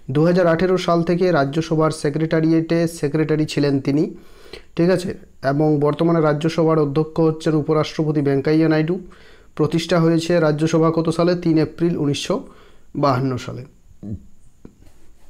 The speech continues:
পরবর্তী প্রশ্ন দেখো, ডিফেন্স এক্সপো দু হাজার বাইশ কোথায় আয়োজিত হবে? তো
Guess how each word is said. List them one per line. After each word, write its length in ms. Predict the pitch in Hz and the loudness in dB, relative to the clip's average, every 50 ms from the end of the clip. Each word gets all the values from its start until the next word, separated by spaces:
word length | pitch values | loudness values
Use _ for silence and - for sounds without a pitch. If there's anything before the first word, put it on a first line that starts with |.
| - - - - - _ - - - - - - - - - - - - - - - - - - - - - | -20 -20 -20 -20 -20 _ -20 -20 -20 -20 -20 -20 -20 -20 -20 -20 -20 -20 -20 -20 -20 -20 -20 -20 -20 -8 -2
পরবর্তী 420 | - 170 175 180 175 180 175 190 | 2 2 4 4 2 2 2 0
প্রশ্ন 360 | 190 190 185 160 - - 160 151 | 0 0 0 0 2 2 2 2
দেখো, 300 | 147 143 139 - 202 208 - - - - | 2 0 0 -2 -4 -4 -4 -14 -10 -8
ডিফেন্স 640 | 131 123 131 156 170 170 - 214 214 226 220 214 208 | -4 -2 0 0 0 2 0 0 0 0 0 -4 -4
এক্সপো 640 | - - 160 160 160 - - - - - 202 196 185 | -2 0 0 0 -2 -6 -14 -14 -4 0 0 2 2
দু 180 | 165 165 175 | 2 2 2
হাজার 240 | 160 160 160 175 175 | 2 2 2 2 0
বাইশ 460 | 156 131 131 135 143 151 170 170 - | 0 0 0 2 2 2 0 -2 -6
কোথায় 380 | - - 156 147 - 156 151 - | -6 -4 -4 -2 0 -2 -2 -2
আয়োজিত 380 | - 120 120 120 117 117 117 - | -2 -2 -4 -4 -6 -6 -6 -8
হবে? 240 | 131 110 117 - - - - - - - - - - - - - - - - - - | -8 -8 -8 -14 -16 -20 -20 -20 -20 -20 -20 -20 -20 -20 -20 -20 -20 -20 -20 -10 -4
তো 300 | 147 147 143 143 135 123 | 0 2 2 2 0 -2